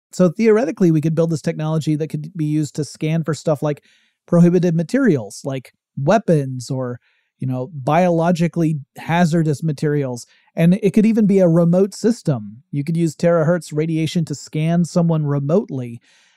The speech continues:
Uh, the radiation itself would be harmless, and as long as you weren't too far away where the terahertz radiation would be absorbed by the atmosphere, you could scan folks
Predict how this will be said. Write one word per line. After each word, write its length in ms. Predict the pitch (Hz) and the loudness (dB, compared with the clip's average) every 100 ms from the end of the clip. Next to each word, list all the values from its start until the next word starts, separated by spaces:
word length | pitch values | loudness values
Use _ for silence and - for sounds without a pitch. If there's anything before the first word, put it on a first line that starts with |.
| _ - | _ -4
Uh, 160 | 151 | -2
the 120 | 170 | 2
radiation 480 | 175 254 285 240 196 | 4 4 2 0 -2
itself 400 | 160 - 185 175 _ - | -4 0 0 0 _ -8
would 340 | 147 190 180 | 2 2 2
be 160 | 190 202 | 0 0
harmless, 640 | 147 156 147 143 196 - - | 0 -2 -2 -2 -2 -4 -8
and 360 | 156 151 160 | -4 -2 -2
as 200 | 156 135 | -4 -4
long 260 | 143 175 185 | -2 2 4
as 120 | 156 | 4
you 120 | 160 | 0
weren't 300 | 160 165 160 _ _ _ | 0 -2 -4 _ _ _
too 200 | - 190 | 2 2
far 240 | 151 160 147 | 4 2 4
away 520 | 139 190 147 190 202 | 4 2 4 2 0
where 220 | 147 131 131 | -2 -6 -6
the 120 | 131 | -6
terahertz 400 | 147 135 143 - | -4 -2 -4 -4
radiation 540 | 147 135 139 - 139 | -4 -4 -6 -6 -6
would 240 | 139 131 - _ _ - | -4 -8 -10 _ _ -2
be 120 | 139 | 0
absorbed 540 | 135 123 156 160 143 139 | 0 0 2 2 0 -2
by 240 | 139 139 | -2 -2
the 280 | 131 131 131 _ | -4 -8 -12 _
atmosphere, 680 | 165 208 143 - 123 127 180 _ _ _ _ | -6 -4 -4 -6 -6 0 0 _ _ _ _
you 200 | 151 165 | 0 0
could 320 | - 180 170 - _ _ _ | 4 2 2 -4 _ _ _
scan 420 | - - 151 175 175 | -18 -4 0 2 2
folks 460 | 190 202 - - | 0 -2 -6 -20